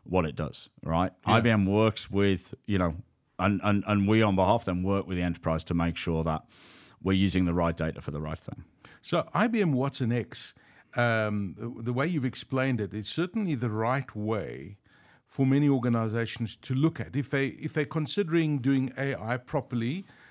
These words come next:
Speaker 2: and strategically and having the flexibility that you talk about, and those three elements which you touched on, which are incredibly important, uh, I B M Watson X is the platform to go, e-, e-, especially when you look at this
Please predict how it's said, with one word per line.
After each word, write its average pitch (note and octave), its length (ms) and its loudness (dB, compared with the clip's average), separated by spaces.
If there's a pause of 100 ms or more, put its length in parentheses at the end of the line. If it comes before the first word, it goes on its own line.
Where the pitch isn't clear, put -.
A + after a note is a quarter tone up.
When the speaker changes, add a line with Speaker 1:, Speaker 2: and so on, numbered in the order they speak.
(240)
Speaker 2:
and A#2+ 420 -2
strategically B2+ 1200 -2
and A#2 240 0
having C3 360 0
the A#2+ 80 -4
flexibility C3+ 800 -2
that A2 180 -6
you G#2+ 80 -8
talk G3 320 -2
about, F2 400 -8 (560)
and C3 160 0
those D#3+ 220 4
three C3+ 240 2
elements C3+ 340 2
which A2+ 160 -6
you A2+ 60 -6
touched - 340 -4
on, A2 160 -2
which A2+ 180 -4
are A2+ 80 -2
incredibly A2 460 -4
important, G#2+ 560 -6 (380)
uh, A#2+ 240 0 (160)
I E3+ 160 2
B E3+ 180 2
M D3 140 0
Watson B2 500 0
X - 480 -6
is A#2 400 -2
the A#2+ 140 0
platform A#2+ 500 -4
to A2+ 120 -6
go, A#2 260 0
e-, A2 60 -6
e-, - 500 -14
especially A3 360 -4
when A#3+ 120 -2
you F3 100 2
look E3 160 -2
at E3 120 -8
this C#3+ 240 -8